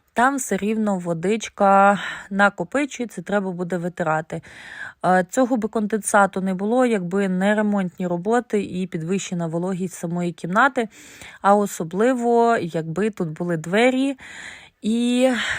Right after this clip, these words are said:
грубка би за ніч все це висушила. Ну, я просто далі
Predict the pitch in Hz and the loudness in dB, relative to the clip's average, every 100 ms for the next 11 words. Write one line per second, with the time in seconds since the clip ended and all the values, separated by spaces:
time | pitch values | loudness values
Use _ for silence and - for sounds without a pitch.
0 | - 247 185 214 226 - 185 180 170 190 | -6 -4 0 0 0 -2 -2 -2 0 2
1 | 202 185 - - 185 185 185 165 170 165 | 0 -4 -6 -2 -2 0 -4 -2 -4 -4
2 | 170 - 196 202 285 370 247 208 208 - | -6 -8 -4 -4 -4 -2 -2 -4 -6 -6
3 | 156 180 196 | 0 0 0